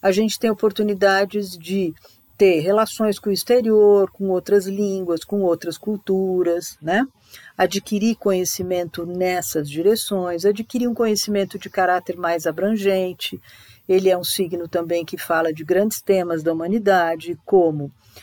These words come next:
é, justiça, ética, moral,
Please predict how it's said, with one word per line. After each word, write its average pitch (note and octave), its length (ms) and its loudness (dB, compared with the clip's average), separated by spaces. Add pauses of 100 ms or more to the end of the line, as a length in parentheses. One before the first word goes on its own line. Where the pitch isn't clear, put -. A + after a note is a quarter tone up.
(280)
é, E3+ 500 2
justiça, G3 1040 -2
ética, F3+ 800 0
moral, E3+ 880 0